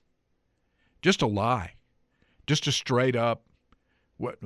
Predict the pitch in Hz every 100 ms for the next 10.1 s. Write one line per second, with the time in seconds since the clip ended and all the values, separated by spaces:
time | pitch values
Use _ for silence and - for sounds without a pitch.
0 | 107 - 117 113 113 120 117 131 131 117
1 | 117 110 107 107 107 - 90 - 110 143
2 | 123 131 113 87 85 - 127 143 120 135
3 | 131 - 143 127 - - - _ _ _
4 | _ _ _ _ _ _ _ _ - -
5 | 107 113 95 92 92 98 101 98 90 104
6 | 110 98 87 101 98 - 104 98 98 95
7 | 92 110 95 - - - 143 139 139 139
8 | 98 - _ 107 113 107 - 131 - 160
9 | 135 - - - - _ 110 123 127 117
10 | 101